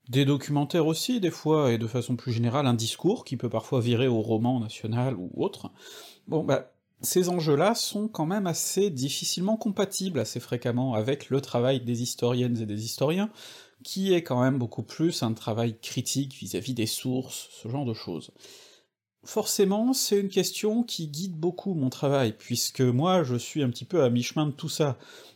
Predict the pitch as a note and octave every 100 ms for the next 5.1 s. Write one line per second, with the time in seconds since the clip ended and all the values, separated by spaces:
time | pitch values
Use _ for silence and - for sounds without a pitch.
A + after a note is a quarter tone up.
0 | - A#2 B2 D#3+ B2+ A2 A#2 - C3+ B2+
1 | A#2+ B2+ B2+ B2 C3+ A#2 C#3 C#3 C#3 B2
2 | C3+ B2 - B2+ A#2 B2+ C3+ C3 E2+ G#2+
3 | A#2 - A#2+ A#2 A#2 A2+ G#2+ - A#2 D3+
4 | - G#2 G2+ - - G2 F#2+ A#2 A2+ B2
5 | C3